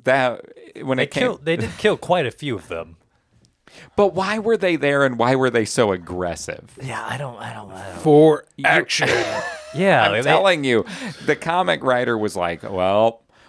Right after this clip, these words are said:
Speaker 1: we can't have story without fighting in this comic."
Speaker 2: Is it
Speaker 1: And, and, you
Speaker 2: oh.
Speaker 1: know, if you listen back to, uh, previous issues of Guys with Issues,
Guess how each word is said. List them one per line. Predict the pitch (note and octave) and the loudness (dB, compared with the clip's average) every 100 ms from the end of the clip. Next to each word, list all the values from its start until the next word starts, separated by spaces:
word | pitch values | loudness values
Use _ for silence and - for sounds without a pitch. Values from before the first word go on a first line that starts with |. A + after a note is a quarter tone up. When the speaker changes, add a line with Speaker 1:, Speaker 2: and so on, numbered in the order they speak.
| _ | _
Speaker 1:
we | G#2 F#2 | -4 -4
can't | - A2 A2+ | -2 -2 -2
have | A#2 A#2+ A#2 | -2 -4 -6
story | - - C3+ C#3 B2+ A2+ | -8 0 2 4 2 0
without | G#2+ F#2 G#2+ G#2 | -2 0 -2 -2
fighting | - B2 C3 C#3+ G#2+ F#2+ F2+ | -6 0 0 0 -4 -6 -8
in | F2+ | -8
this | F2+ - | -10 -6
comic." | C3 B2+ F2+ - | -4 -2 -4 -6
Speaker 2:
Is | F#3 | -8
it | G3 | -2
Speaker 1:
And, | D#3 | 0
and, | F3 E3 D#3 | 4 6 6
you | B2+ | 6
Speaker 2:
oh. | |
Speaker 1:
know, | G#3+ | 4
if | F#3 | 2
you | G#3+ C#4+ | 0 -2
listen | C4 - C#3 | -2 0 -2
back | G2+ G#2+ G2+ - | 0 0 -2 -6
to, | G#2+ F#2+ F2 - | -4 -2 -2 -4
uh, | A#2 | -10
previous | - D#3+ B2 F#2+ E2+ | -8 -8 -4 -4 -6
issues | A#2 F#2+ - F2 G2 | -6 -6 -4 -6 -8
of | E2 | -6
Guys | F2+ E2+ E2 | -4 -4 -8
with | D#2+ | -12
Issues, | E2 - G2 | -10 -8 -10